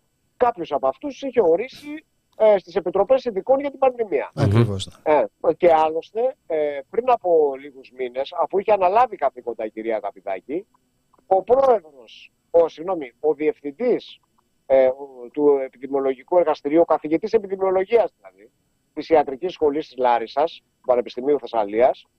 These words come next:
Speaker 1: ορίστηκε από την κυβέρνηση ως νέος πρόεδρος του εωδή. Άρα λοιπόν η κυρία Καπιδάκη με αυτά που λέει και που τα αλλάζει κάθε μέρα για να δικαιολογήσει τα δικαιολόγητα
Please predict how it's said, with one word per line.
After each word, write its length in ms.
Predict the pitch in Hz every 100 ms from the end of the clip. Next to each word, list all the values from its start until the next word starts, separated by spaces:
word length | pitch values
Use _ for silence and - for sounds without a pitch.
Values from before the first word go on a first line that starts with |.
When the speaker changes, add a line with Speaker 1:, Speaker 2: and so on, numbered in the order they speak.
| _ _ _
Speaker 1:
ορίστηκε 580 | 196 185 190 202 233 262
από 200 | 220 175
την 120 | 156
κυβέρνηση 720 | 143 127 147 143 185 - 269 _ _ _
ως 200 | 320 254
νέος 320 | 285 277 -
πρόεδρος 440 | 269 285 277 269 -
του 120 | 269
εωδή. 460 | 269 262 233 185 - _ _ _ _ _ _ _ - _ _
Άρα 260 | 135 175 196
λοιπόν 320 | 175 185 185
η 40 |
κυρία 300 | 170 160 180 175
Καπιδάκη 480 | 165 131 147 156 147
με 80 |
αυτά 240 | 135 156 156
που 140 | 147
λέει 260 | 135 143 143
και 100 | 123
που 120 | 120
τα 100 | 123
αλλάζει 340 | 123 139 -
κάθε 280 | 131 139 123
μέρα 260 | 120 135 131
για 120 | 120
να 100 | 120
δικαιολογήσει 560 | 110 117 113 110 139 -
τα 100 | 120
δικαιολόγητα 880 | 113 113 120 135 123 117 104 92